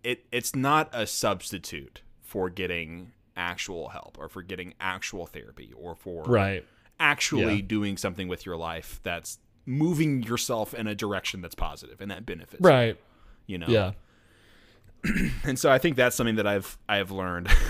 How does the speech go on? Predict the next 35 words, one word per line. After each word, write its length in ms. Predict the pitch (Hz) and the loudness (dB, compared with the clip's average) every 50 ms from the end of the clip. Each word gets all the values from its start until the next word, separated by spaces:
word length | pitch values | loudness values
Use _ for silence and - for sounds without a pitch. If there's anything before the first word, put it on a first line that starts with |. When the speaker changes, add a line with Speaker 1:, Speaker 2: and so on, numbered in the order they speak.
| - - - - - - - - | 2 -4 -6 -8 -10 -12 -8 -4
Speaker 1:
<laughs> 500 | - 170 - - - - - - - - | -2 -2 -2 -4 -8 -8 -6 -4 2 4
over 220 | 139 117 120 117 | 4 4 4 4
the 100 | 113 113 | 2 4
last 340 | 110 107 104 101 95 - - | 4 4 4 4 2 2 0
year, 100 | 104 101 | -2 -2
especially, 320 | - - 110 - 110 101 | 0 -2 -2 -2 0 0
like, 160 | 98 95 92 | 0 0 0
not 180 | 92 95 101 98 | 0 -2 -2 -2
being 140 | 98 92 92 | -2 -4 -4
able 120 | 92 92 - | -4 -6 -6
to 80 | 95 85 | -8 -6
do 160 | 87 82 82 | -6 -6 -4
anything, 300 | 85 87 85 - 80 73 | -6 -6 -8 -8 -10 -12
is, 100 | - 80 | -12 -14
like, 200 | 64 62 - - | -16 -16 -14 -12
you 240 | 87 87 87 85 82 | -10 -8 -8 -8 -8
have 480 | - - 85 80 82 80 80 - - - | -6 -6 -4 -4 -2 -4 -4 -6 -8 -12
to 440 | - - 85 76 76 76 76 76 73 - - _ _ _ _ 80 | -10 -10 -8 -10 -8 -10 -12 -12 -14 -16 -20 _ _ _ _ -12
get 200 | 80 82 80 - | -8 -8 -8 -6
up 300 | 67 76 71 67 - - - - - | -6 -8 -10 -10 -12 -16 -18 -16 -14
and, 220 | 80 78 78 73 73 | -14 -14 -12 -12 -8
like, 120 | 73 135 | 0 2
Speaker 2:
Yeah. 300 | 123 113 101 95 98 113 - - - - - _ _ _ _ _ - | 4 4 4 2 0 -4 -6 -10 -14 -18 -20 _ _ _ _ _ -6
Speaker 1:
make 480 | 101 98 98 101 98 101 101 - - | -4 -2 -2 0 0 -2 -2 -4 -4
yourself 760 | 110 101 90 92 90 - - - 92 85 82 85 - - - - | -2 -2 0 0 -2 -4 -4 -4 -4 -4 -4 -4 -6 -10 -12 -8
do 220 | 95 90 95 92 | -8 -6 -6 -6
things 400 | - - 110 110 110 113 110 - | -6 -6 -4 -2 -2 -2 -4 -4
that 100 | 107 - | -8 -10
you 120 | 95 92 90 | -10 -10 -8
don't 280 | 85 87 82 76 62 | -6 -6 -8 -8 -10
wanna 220 | 62 78 73 67 65 | -12 -14 -14 -14 -16
do. 160 | - - - - - - - _ | -18 -18 -20 -20 -20 -20 -20 _
Like, 260 | - - 73 71 - | -16 -14 -14 0 8
Speaker 2:
For 100 | - 135 | 8 10
sure. 240 | 120 - 113 98 98 | 10 10 6 2 0